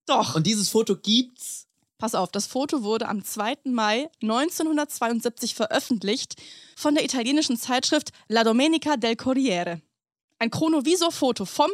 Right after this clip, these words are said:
Speaker 1: gekreuzigten Jesus Christus.
Speaker 2: Nein,
Speaker 1: Und damit
Speaker 2: hast
Speaker 1: ist
Speaker 2: du
Speaker 1: er
Speaker 2: das da? Kann ich das mal sehen?
Speaker 1: Das kannst du sehen, ja.
Speaker 2: Ah.
Speaker 1: Ich werd's auf jeden Fall auch teilen,
Speaker 2: Der echte
Speaker 1: damit ihr
Speaker 2: Jesus
Speaker 1: euch das angucken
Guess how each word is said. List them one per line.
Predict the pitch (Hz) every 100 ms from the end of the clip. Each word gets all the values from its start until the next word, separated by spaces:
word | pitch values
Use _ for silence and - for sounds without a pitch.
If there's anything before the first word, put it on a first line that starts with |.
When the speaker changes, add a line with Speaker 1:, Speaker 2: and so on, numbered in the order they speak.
| 320
Speaker 1:
gekreuzigten | 226 - 277 320 339 - 277
Jesus | 240 269 277 -
Christus. | - 339 - 190 180 123
Speaker 2:
Nein, | 127 123 120 135 139
Speaker 1:
Und | 139
damit | 277 285
Speaker 2:
hast |
Speaker 1:
ist | 285
Speaker 2:
du |
Speaker 1:
er | 269
Speaker 2:
das | 202
da? | 147 135 127
Kann | 139
ich | 135
das | 127
mal | 120 107
sehen? | 113 110
Speaker 1:
Das | 233
kannst | 240 214
du | 220
sehen, | 180 170 170
ja. | 170 175 226 -
Speaker 2:
Ah. | 139 123 107 104
Speaker 1:
Ich | 220
werd's | 254 240
auf | 226
jeden | 254 240
Fall | 262
auch | 202
teilen, | - 208 190 190 247
Speaker 2:
Der | 156
echte | 175 220
Speaker 1:
damit | 214
ihr | 233
Speaker 2:
Jesus | 220 220
Speaker 1:
euch |
das | -
angucken | 247